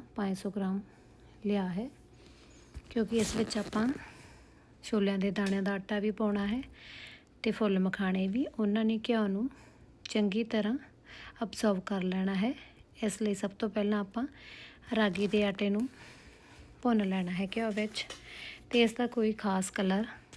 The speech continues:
ਚੇਂਜ ਨਹੀਂ ਹੋਵੇਗਾ, ਕਿਉਂਕਿ ਇਹ ਪਹਿਲਾਂ ਹੀ ਰੈੱਡ ਕਲਰ ਦਾ ਹੈ। ਇਸ ਲਈ ਇਸ ਦੀ ਸਮੈੱਲ ਤੋਂ ਤੁਸੀਂ ਆਈਡੀਆ ਲਗਾ ਸਕਦੇ ਹੋ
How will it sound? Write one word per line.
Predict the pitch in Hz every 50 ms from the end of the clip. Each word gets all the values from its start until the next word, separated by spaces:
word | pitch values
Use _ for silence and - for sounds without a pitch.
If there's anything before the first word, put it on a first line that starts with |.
| - - - - - - - - -
ਚੇਂਜ | - 233 220 208 185 208
ਨਹੀਂ | 196 196 185 196 208
ਹੋਵੇਗਾ, | 208 226 208 185 208 202 185 214 226 240
ਕਿਉਂਕਿ | - - 214 202 185 - - 208 202
ਇਹ | 202
ਪਹਿਲਾਂ | 202 - 196 185 190 208 214
ਹੀ | 208 220 220
ਰੈੱਡ | 220 202 185 175 190
ਕਲਰ | - 202 196 202 202 196
ਦਾ | 190 208 202
ਹੈ। | 196 214 247 302 - - - - - - - - - - - - - - - - - - - - - - 220
ਇਸ | 214 214 - 247
ਲਈ | 226 214 220 247 294 - - - -
ਇਸ | 220 214 214
ਦੀ | - 240 226
ਸਮੈੱਲ | 220 - 226 214 202 190 190 190 196 - -
ਤੋਂ | 233 226 254 294 - - - - - - - - -
ਤੁਸੀਂ | - 226 - 240 214
ਆਈਡੀਆ | 202 190 180 196 196 202
ਲਗਾ | 202 196 202 190 185 185
ਸਕਦੇ | - - 196 190 - 190 170 214 196
ਹੋ | 202 226 240